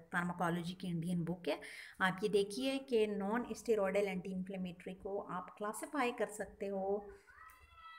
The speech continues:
Cox inhibitor नॉन सिलेक्टिव में, फिर नॉन सिलेक्टिव में ये categories हैं, salicylate, acetic acid derivatives, pyrazolone derivative,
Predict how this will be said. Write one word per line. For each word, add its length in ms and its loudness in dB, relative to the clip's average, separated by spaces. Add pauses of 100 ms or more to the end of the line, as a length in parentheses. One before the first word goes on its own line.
(300)
Cox 340 12
inhibitor 520 6
नॉन 300 4
सिलेक्टिव 560 0
में, 200 0 (300)
फिर 380 8 (320)
नॉन 260 2
सिलेक्टिव 440 -2
में 460 0
ये 160 8
categories 600 2
हैं, 180 -2 (460)
salicylate, 1000 10
acetic 440 -2
acid 260 -6
derivatives, 760 10 (480)
pyrazolone 760 10
derivative, 680 10